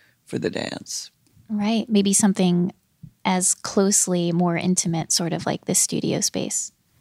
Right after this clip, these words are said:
Speaker 1: Yes.
Speaker 2: Yeah.
Speaker 1: Right.
Speaker 2: That, too, is also an interesting concept I'll be thinking about, how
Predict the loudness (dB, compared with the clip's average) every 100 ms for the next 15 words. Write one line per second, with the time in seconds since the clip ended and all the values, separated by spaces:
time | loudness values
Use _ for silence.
0 | -20 -20 -8 -6 -6 -10 -14 -12 -4 0
1 | 0 -4 -12 _ _ _ _ _ -8 -6
2 | -4 0 2 2 2 0 0 0 0 -2
3 | -4 0 2 2 0 0 0 0 0 -2
4 | -4 -4 -4 -4 -4 -4 -4 -4 -4 -6
5 | -4 -2 0 -2